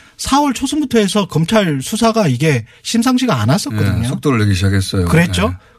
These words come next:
Speaker 1: 그런데 특히 이제 사월 이십사일 같은 경우는 오후 다섯 시에 한겨레에서 삼성 분식회계 관련해서 단독 보도를 합니다.
Speaker 2: 음, 맞습니다.
Speaker 1: 거짓말했다.
Speaker 2: 음,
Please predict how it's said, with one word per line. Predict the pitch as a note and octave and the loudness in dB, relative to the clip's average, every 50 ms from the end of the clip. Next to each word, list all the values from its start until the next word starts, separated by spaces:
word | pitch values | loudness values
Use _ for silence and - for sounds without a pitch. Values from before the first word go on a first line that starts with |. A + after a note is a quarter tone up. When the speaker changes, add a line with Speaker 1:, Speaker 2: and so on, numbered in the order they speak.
| _ | _
Speaker 1:
그런데 | - - E3+ G#3 B3 C#4+ C4+ C4 B3+ B3 A3+ A3 C#4+ D#4 - | -2 0 2 2 2 2 2 2 2 2 2 2 0 0 -2
특히 | - - C4 - C4+ | -6 -8 -4 -2 0
이제 | G#3+ G3+ F3 | 0 0 -2
사월 | - - C#4+ D4 C4+ G#3+ | -2 -2 0 0 2 2
이십사일 | F3 G#3 - - - - - C#4+ D4 C4+ | 2 2 0 -2 -6 -2 -2 0 0 2
같은 | B3+ A3 - - G#3+ | 0 -2 0 0 0
경우는 | F#3+ F3 D#3+ D#3+ E3+ G#3+ A#3+ A3+ A3 - - - - - - | 2 2 2 2 2 2 2 0 -2 -8 -20 -20 -20 -14 -4
오후 | - E3+ F#3+ C4+ D4 D#4 C#4+ | 0 2 2 4 2 2 0
다섯 | - - C3 A#2+ G3+ G#3 | -4 -4 -4 -2 -2 -2
시에 | - - G3 | -2 -2 -2
한겨레에서 | F3 D#3 A#3+ B3+ B3+ B3 A#3 F#3+ F3+ E3 C#3+ - A3+ C4 D4+ _ - - - _ | -2 0 2 2 2 4 2 2 2 0 0 0 -2 -2 -4 _ -16 -20 -20 _
삼성 | - - A#3 B3 B3 A3+ | -6 -2 -2 0 -2 -2
분식회계 | - - E3+ E3+ F3 F3+ F3+ G3 G3 G3 - - A3 G3+ F3+ F#3 F3+ E3+ | -2 0 0 2 2 0 0 -2 -4 -4 -4 -2 -2 0 0 0 0 0
관련해서 | - D3 C#3 D3 C#3+ C#3+ C#3+ D3+ | 0 0 0 2 2 0 -2 -4
단독 | - - D#3 D3+ F3 F#3 | -2 -2 0 0 0 -2
보도를 | - - D#3 D3 D3+ C#3 | -2 -2 0 0 2 2
합니다. | D#3+ G#3 G#3 F3 - - A2 A2+ G#2+ A2 A#2 A#2 B2 - - | 2 0 0 0 -2 -6 -6 -8 -8 -10 -10 -12 -10 -4 -2
Speaker 2:
음, | A2 G#2+ A2 G#2+ G#2+ G#2+ G#2+ G2+ | 0 2 2 2 2 2 2 2
맞습니다. | F#2+ F#2 G2 - B2+ B2 A2+ G2 F#2+ | 0 0 -2 0 0 0 0 2 2
Speaker 1:
거짓말했다. | - F3+ F#3 G#3 F#3+ F3+ E3+ D#3+ C#3+ - C3+ B2 B2 B2+ C#3 D3+ C#3+ B2+ | 2 2 2 2 2 2 2 0 0 0 0 0 2 2 2 2 2 2
Speaker 2:
음, | A2 | 2